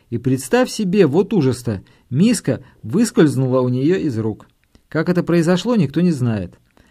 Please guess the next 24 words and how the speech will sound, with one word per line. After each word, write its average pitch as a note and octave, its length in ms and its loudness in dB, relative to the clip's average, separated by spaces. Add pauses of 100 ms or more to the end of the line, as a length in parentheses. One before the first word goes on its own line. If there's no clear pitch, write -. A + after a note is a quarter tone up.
(160)
Одно F3 340 2
известно – B2 580 0
всё A3 300 2
картофельное C#3+ 720 -2
тесто F#3 540 -4 (280)
угодило G3 480 2
на D#3+ 160 2
голову E3+ 400 4
папе F3 320 0
Эмиля. B2 640 0 (300)
Голодный F3+ 480 4
как C3 260 -4
волк, D#3+ 380 4
злой, C3+ 420 4
он C3+ 160 0
как C#3 200 -2
раз F#3 200 0
в D3+ 60 2
этот C3 240 0
миг G3 260 0
переступил C#3 640 0
порог C#3+ 400 0
кухни. A#2 540 0 (500)
«Бу-бу-бу!» D#3 800 8